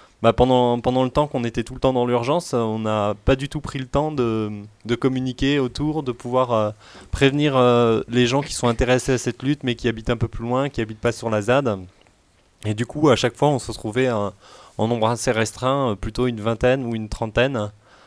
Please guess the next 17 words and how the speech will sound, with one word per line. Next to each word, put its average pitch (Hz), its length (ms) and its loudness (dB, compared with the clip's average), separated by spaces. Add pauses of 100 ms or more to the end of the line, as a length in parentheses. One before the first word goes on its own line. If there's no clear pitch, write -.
(180)
à, 107 320 4
à 110 180 0
essayer 123 240 -2
de, 110 240 0
de 104 160 -2
s'opposer, 120 540 0
euh, 92 720 -2 (600)
bah, 104 200 -2
à 107 40 2
la 107 120 0
débou-, 107 340 -6
à 107 240 2
la 101 160 -2
girobroyeuse, 107 880 -2
euh, 95 220 -4
ou, 95 280 -8
euh, 90 460 -8